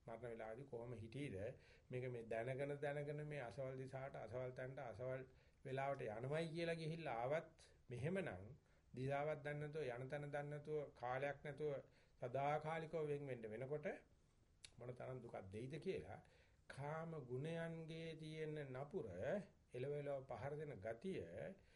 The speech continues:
තේරෙන්නේ කාම සංඥාවෙන් බැටකන මනුස්සයට විතරයි. එයාට තේරෙනවා මේ අපි හම්බ කරපු ටික විතර අපිට කරදර කරන්නේ.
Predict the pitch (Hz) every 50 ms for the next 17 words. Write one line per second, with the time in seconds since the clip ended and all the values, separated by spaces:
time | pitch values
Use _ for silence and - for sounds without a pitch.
0 | - - - - - - 135 143 170 190 190 175 127 113 110 104 123 127 127 -
1 | 113 123 131 135 139 143 143 143 - 120 117 127 131 135 139 147 147 147 147 147
2 | 151 160 156 143 135 131 135 135 135 123 123 123 113 113 104 101 - 95 95 -
3 | - 101 - - - - - - - - - - - - - - - - - -
4 | - - - - - - - - - - 113 113 110 104 107 107 110 117 117 120
5 | 123 123 123 117 110 110 - 123 104 95 98 101 117 123 131 131 143 135 139 135
6 | 139 131 143 139 131 113 110 110 123 127 120 110 - 131 - - 104 95 95 -
7 | 92 95 - - - -